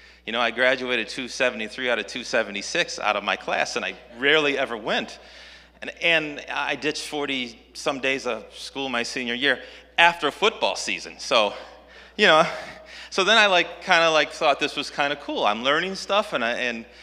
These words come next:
and people are surprised that I actually know things, and this is really, really cool. And, uh, wow, I'm like, "Okay, I think maybe I'm getting somewhere."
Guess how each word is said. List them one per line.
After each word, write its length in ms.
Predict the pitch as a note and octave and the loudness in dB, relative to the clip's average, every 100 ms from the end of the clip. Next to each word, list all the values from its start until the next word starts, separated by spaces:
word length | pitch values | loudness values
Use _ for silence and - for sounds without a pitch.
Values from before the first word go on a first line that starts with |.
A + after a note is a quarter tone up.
| - - - | -20 -20 -8
and 400 | A#2 A2+ G#2+ G#2 | -6 -6 -10 -12
people 280 | - D3 C#3 | -8 -6 -4
are 100 | C3 | -6
surprised 480 | - - C3+ C#3 C#3 | -6 -4 0 2 2
that 80 | |
I 160 | C3 C3+ | 4 4
actually 380 | C3+ C3+ C3 A#2 | 4 0 -4 -2
know 200 | A2+ C3+ | -2 -2
things, 400 | - D#3+ G3 G3 | -4 -6 -6 -8
and 180 | B2 B2+ - - - | -8 -10 -20 -18 -4
this 180 | C3 D3+ | -2 -2
is 140 | B2 | -2
really, 220 | B2 B2 | 0 0
really 220 | B2+ C3 | 0 -2
cool. 300 | C3 A3 D#3 - - - _ _ _ _ _ - - _ - | -2 -2 -2 -4 -18 -20 _ _ _ _ _ -20 -20 _ -10
And, 480 | A#2 A#2 A2+ A2 | -6 -4 -4 -6
uh, 340 | A2 G#2+ G#2+ G2+ - - - _ _ _ _ _ _ - | -2 0 0 -2 -10 -20 -20 _ _ _ _ _ _ -14
wow, 440 | A#2 E3 B2 F2+ - - _ _ _ | -8 -8 -8 -12 -16 -20 _ _ _
I'm 180 | A2 A2+ | -14 -8
like, 260 | G#2 G2 - | -8 -10 -12
"Okay, 480 | - - F#2 F2+ G2+ _ _ _ _ _ _ _ _ _ _ - | -16 -10 -10 -10 -16 _ _ _ _ _ _ _ _ _ _ -20
I 100 | G2+ | -16
think 220 | B2 A#2 | -16 -12
maybe 240 | A#2+ A#2 | -12 -10
I'm 120 | A#2+ | -10
getting 260 | A#2+ D#3+ E3 | -10 -10 -10
somewhere." 460 | - F#2 F2 E2+ | -10 -12 -14 -16